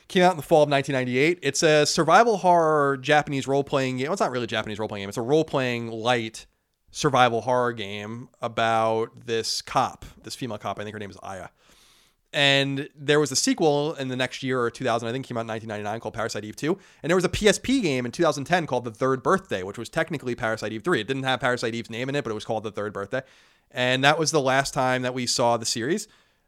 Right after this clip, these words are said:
I don't know what their plan is for it. It was never that big. It's an I P that they can revisit in the future, but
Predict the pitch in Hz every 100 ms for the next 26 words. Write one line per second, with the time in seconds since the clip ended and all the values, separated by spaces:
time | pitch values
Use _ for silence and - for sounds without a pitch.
0 | - 151 156 151 156 151 139 143 143 -
1 | 139 143 147 - 160 165 170 143 127 139
2 | 165 165 143 123 120 - 113 147 160 -
3 | 117 113 113 - 120 107 104 104 101 104
4 | 107 110 101 - 123 240 135 104